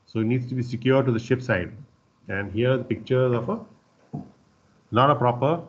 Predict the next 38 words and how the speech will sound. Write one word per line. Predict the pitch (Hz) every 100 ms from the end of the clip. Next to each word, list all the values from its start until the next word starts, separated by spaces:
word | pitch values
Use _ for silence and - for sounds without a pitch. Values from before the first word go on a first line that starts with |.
| _
securing. | - 117 123 104 85 - _ 95
They |
used, | 107 107 127 131 127 -
secured | - - 127 135
only | 120 147
one | 117 85 131 131
side | 110 110
rope. | 98 90 - _ _ _ _ _ _ -
As | 117
the | 143
pilot | 135 120 139 135
climbs | 123 123 123
up, | 147 - - _ _ _ _ _ _ _ _ _
can | 120
you | 131
imagine | 127 127 131 151 143
when | 113
he | 123
pulls | 117 127 147 165 - - -
the | 104 110
rope, | 117 127 123
the | 101
ladder | 104 113
is | 127
going | 123 127
to | 175 -
twist | - 151 - - _ _
and | 101 110
make | 117
it, | 120 - -
his, | 107 - - _ _
his | 110
transfer | 104 107 110 110 135
from | 131
the | 127
ladder | 110 110 127 143 143
onto | 113 117 117 127
the, | 127 135